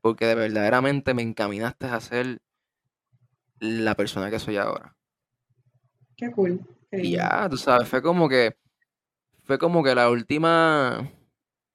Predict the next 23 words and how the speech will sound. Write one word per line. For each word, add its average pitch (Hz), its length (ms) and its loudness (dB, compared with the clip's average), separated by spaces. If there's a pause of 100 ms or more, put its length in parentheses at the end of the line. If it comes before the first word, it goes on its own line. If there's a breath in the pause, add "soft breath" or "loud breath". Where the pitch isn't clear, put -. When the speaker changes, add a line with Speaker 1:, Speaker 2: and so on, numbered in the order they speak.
(120)
Speaker 1:
como 131 180 0
una 147 80 6
despedida, 185 880 0
slash, 127 540 0
Speaker 2:
Ujú. 214 260 -2 (240)
Speaker 1:
ajá, 123 300 -2
como 120 200 -6
que, 120 80 -4
"Mira, 139 380 -4
eh, 127 100 -8 (460)
sé 123 120 -6
que 151 60 0
me 165 40 8
estás 185 160 4
Speaker 2:
Un 196 40 0
Speaker 1:
gosteando, 202 580 10 (300)
Speaker 2:
agradecimiento. 175 260 -10 (180)
Speaker 1:
pero 127 560 4 (120)
te 120 80 0
di 117 140 0
gracias 120 380 0
por - 180 -6
esto". 101 340 -12